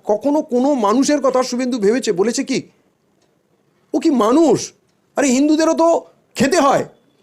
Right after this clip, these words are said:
হিন্দুদের তো শুধু ভগবান লাগে না, পেটে কিছু খেতেও হয়, পড়াশোনাও লাগে, তাদের চিকিৎসাও করতে হয়, তাদেরও কিছু আত্মসম্মান বোধ আছে।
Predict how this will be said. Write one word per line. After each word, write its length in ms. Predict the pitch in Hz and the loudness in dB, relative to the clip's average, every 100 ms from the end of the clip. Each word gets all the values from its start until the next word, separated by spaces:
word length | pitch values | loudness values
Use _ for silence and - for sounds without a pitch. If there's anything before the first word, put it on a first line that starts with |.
| _ _ _ 196 | _ _ _ 0
হিন্দুদের 320 | 277 294 330 | 2 2 0
তো 100 | 330 | 0
শুধু 180 | 302 302 | 0 0
ভগবান 380 | 190 277 339 | 0 2 2
লাগে 220 | 320 247 202 | 2 2 2
না, 180 | 143 - _ _ _ | -2 -8 _ _ _
পেটে 160 | - 262 | -4 0
কিছু 180 | 285 302 | 0 0
খেতেও 340 | 254 269 294 | 0 2 2
হয়, 200 | 247 202 | 4 2
পড়াশোনাও 420 | 190 233 226 269 | 2 0 0 0
লাগে, 300 | 262 226 214 | 2 2 2
তাদের 240 | 185 202 220 | 0 0 -2
চিকিৎসাও 420 | 226 233 262 269 | -4 -4 0 0
করতে 240 | 247 240 | 0 0
হয়, 180 | 226 190 - - - | 0 0 -2 -10 -2
তাদেরও 280 | 196 202 240 | 0 0 0
কিছু 140 | 262 | 0
আত্মসম্মান 580 | 214 220 240 254 254 240 | -2 -2 -2 0 0 2
বোধ 260 | 208 277 | 2 4
আছে। 480 | 285 240 220 - - | 2 2 0 -2 -8